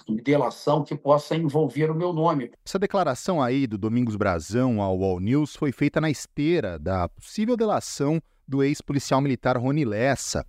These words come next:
Speaker 2: O Lessa teria citado o nome do Brazão à Polícia Federal como sendo o mandante da morte de Marielle Franco,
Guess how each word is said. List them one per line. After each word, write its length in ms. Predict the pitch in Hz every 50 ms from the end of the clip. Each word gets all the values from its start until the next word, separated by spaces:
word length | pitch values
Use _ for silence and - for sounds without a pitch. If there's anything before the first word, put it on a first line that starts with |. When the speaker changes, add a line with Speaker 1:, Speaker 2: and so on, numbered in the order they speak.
| - - - - - _ _
Speaker 2:
O 80 | - 277
Lessa 440 | 254 160 104 127 165 - - - -
teria 320 | - 127 120 127 170 170
citado 720 | - - 254 233 - _ - 127 120 139 170 190 156 120
o 20 | 107
nome 180 | 104 107 110
do 80 | 104 107
Brazão 520 | 101 98 87 78 73 78 95 123 151 170
à 40 | 139
Polícia 300 | - - 104 101 - -
Federal 420 | - - 185 220 202 117 127 170 - - _ _ _
como 220 | - - 170 214
sendo 300 | - - - 175 185 185
o 20 | 233
mandante 680 | 254 269 240 165 107 120 139 190 233 247 214 - 120
da 140 | - 95 87
morte 440 | 87 92 107 123 143 139 - - 156
de 140 | 120 135
Marielle 480 | 180 190 190 185 139 120 120 135 175 196
Franco, 500 | - _ - 139 139 156 175 - - 220